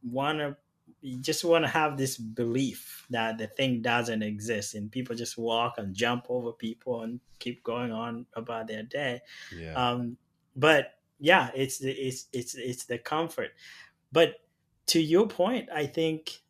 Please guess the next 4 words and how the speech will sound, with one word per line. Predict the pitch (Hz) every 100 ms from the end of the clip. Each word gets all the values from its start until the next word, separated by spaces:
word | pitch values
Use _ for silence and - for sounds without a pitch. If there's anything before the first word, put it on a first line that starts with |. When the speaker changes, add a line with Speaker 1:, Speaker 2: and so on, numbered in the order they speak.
| -
Speaker 1:
um, | 135 123 120 120 123 _ _ _ _ _ _ _ - - -
even, | 156 170 160 147 139 -
um, | 127 123 120 120
uh, | -